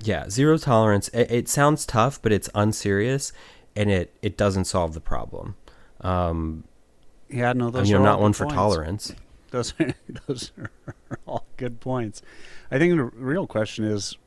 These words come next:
Speaker 2: how many Baby Yoda memes did they use?
Speaker 1: I think that was, like, two, and then they had to issue an apology, and I was like, "This reminds me, never apologize outside the confessional
Speaker 2: Mm.
Speaker 1: for anything."
Speaker 2: Yeah.
Speaker 1: Um,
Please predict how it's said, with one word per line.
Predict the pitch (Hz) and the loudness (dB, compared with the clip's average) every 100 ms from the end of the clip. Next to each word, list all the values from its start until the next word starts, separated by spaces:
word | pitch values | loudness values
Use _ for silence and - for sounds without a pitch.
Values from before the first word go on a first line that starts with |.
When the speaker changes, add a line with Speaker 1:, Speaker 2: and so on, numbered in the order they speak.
| _ - | _ -4
Speaker 2:
how | 127 | 0
many | 135 131 120 110 _ | 2 2 0 -4 _
Baby | 120 117 113 | 0 2 2
Yoda | 110 113 113 | 2 2 2
memes | 110 110 110 101 - | 2 2 0 -2 -4
did | 110 113 | -6 -2
they | 101 | -4
use? | 95 95 95 101 - - _ - - _ - - _ _ _ _ _ _ - | -4 -6 -8 -8 -10 -12 _ -20 -20 _ -20 -20 _ _ _ _ _ _ -8
Speaker 1:
I | 95 95 | -6 -4
think | 98 113 - | -2 -4 -2
that | 85 | -4
was, | 101 92 | -2 -2
like, | 98 - | -2 -4
two, | - 120 104 98 | 0 4 6 6
and | 98 | 4
then | |
they | 104 | 2
had | 107 | 2
to | 95 - | 0 -2
issue | 101 - | -4 -2
an | 95 | -4
apology, | - 95 87 85 85 85 | -2 0 0 -2 -6 -6
and | 85 | -6
I | |
was | 90 | -4
like, | 87 - | -6 -4
"This | 151 - | -8 -2
reminds | 127 98 90 92 | 0 2 2 0
me, | 87 | -2
never | 98 104 127 139 | 2 0 0 -6
apologize | - 90 87 87 82 85 | -2 -2 -2 -2 -4 -6
outside | 82 85 82 | -8 -8 -8
the | - | -10
confessional | - - - - 110 104 104 - | -12 -12 -12 -12 -10 -10 -12 -4
Speaker 2:
Mm. | 120 113 104 98 - - - | -2 0 -2 -4 -10 -20 -20
Speaker 1:
for | - 101 | -6 -4
anything." | 87 73 - - 110 104 - - - - | -4 -6 -8 -10 -10 -12 -20 -20 -20 -8
Speaker 2:
Yeah. | 110 104 92 - _ _ - | -4 -2 -4 -12 _ _ 0
Speaker 1:
Um, | 110 98 87 85 | 2 2 0 -4